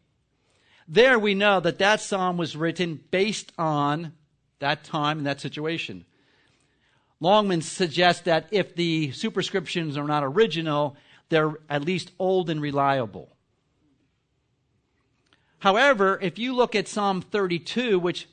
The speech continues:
a number of scholars put together with Psalm fifty-one, what is the superscription for Psalm thirty-two?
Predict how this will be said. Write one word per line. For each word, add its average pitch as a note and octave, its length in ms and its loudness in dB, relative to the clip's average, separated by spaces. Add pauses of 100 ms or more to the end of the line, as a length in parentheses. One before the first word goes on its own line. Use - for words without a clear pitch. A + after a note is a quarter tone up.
(380)
a E3+ 100 0
number G3 480 -2
of D3+ 120 -4
scholars E3+ 500 -2
put G3+ 240 -4
together G3 420 -2
with D#3+ 140 -8
Psalm E3 280 -4
fifty-one, E3 840 -4 (440)
what A3 440 2
is F#3+ 460 0
the E3 100 -6
superscription F3+ 720 -8
for D#3+ 100 -14
Psalm F3 280 -6
thirty-two? F3+ 520 -4